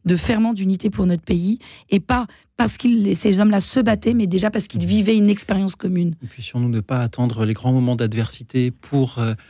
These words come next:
Speaker 2: continuer à bâtir l'unité, euh, du pays que nous aimons. Merci, euh, à vous,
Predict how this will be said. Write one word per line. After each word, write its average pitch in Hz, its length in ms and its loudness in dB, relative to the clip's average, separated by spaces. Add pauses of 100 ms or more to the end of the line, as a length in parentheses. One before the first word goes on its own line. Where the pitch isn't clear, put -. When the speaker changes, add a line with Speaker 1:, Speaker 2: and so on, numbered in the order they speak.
(140)
Speaker 2:
continuer 135 420 2
à 123 60 2
bâtir 123 380 -2
l'unité, 135 760 2
euh, 113 260 -6
du 110 160 -8
pays 117 200 -4
que 117 120 -4
nous 123 260 2
aimons. 120 300 2
Merci, 131 540 -2 (480)
euh, 110 160 -2
à 127 140 -2
vous, 131 320 0